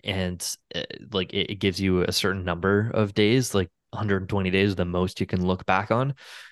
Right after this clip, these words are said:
So start downloading that data, <laughs> like, save it in a couple of spreadsheets, because in a month from now, you're gonna lose data from,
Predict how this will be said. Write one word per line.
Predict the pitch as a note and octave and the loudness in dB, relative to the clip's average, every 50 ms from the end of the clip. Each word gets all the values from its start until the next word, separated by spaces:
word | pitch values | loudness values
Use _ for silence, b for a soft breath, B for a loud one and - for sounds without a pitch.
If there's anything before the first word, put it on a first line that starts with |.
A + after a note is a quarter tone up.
| B | B
So | B - B2 | B -2 0
start | A2 - A#2 B2 B2+ A2 | 0 2 4 2 2 2
downloading | G2+ G2 G2 G#2 A2 A2+ A2+ A#2+ A#2+ A#2 | 2 0 2 2 4 4 4 4 4 2
that | A2 G#2 F#2+ | 2 0 0
data, | F2+ F2+ F#2+ G#2+ B2 C3 B2 A2+ | 0 0 2 2 2 2 2 0
<laughs> | |
like, | G#2+ G2+ G#2 G2+ F2+ | 0 0 0 -2 -4
save | - - G2+ F#2 F#2+ F#2+ | -2 0 2 2 4 4
it | G#2+ G#2+ F#2+ - - | 4 2 2 2 0
in | G2+ | -2
a | G2+ | -2
couple | - - G2 - G2+ G2 | -2 -2 -2 0 2 2
of | F#2 - | 2 2
spreadsheets, | - - - F2 F2+ - - A2 A2 A2 A2 - | 0 0 0 2 2 0 0 0 0 0 -2 -2
because | - G2 F#2+ F2+ F2+ | -2 0 0 0 0
in | F2+ | 0
a | F2+ F2 | -2 -2
month | F2+ F#2 F#2+ F#2 | 0 -2 -2 -2
from | - - G2 G2 | -4 -4 -2 0
now, | G2 G2 G2+ G2+ | 2 2 2 2
you're | G2+ G2 F#2+ F#2 | 2 2 2 2
gonna | F#2 F#2 F#2 F2+ | 2 0 0 0
lose | F2 F#2 F2+ F2+ F2+ F2 - - | 0 0 0 0 -2 -4 -4 -4
data | - F#2 F#2 F2+ F#2 F#2 | -4 -2 0 0 0 0
from, | - - - F#2+ F2+ F2+ F2+ F2+ F2+ | 0 0 0 0 0 0 0 -2 -6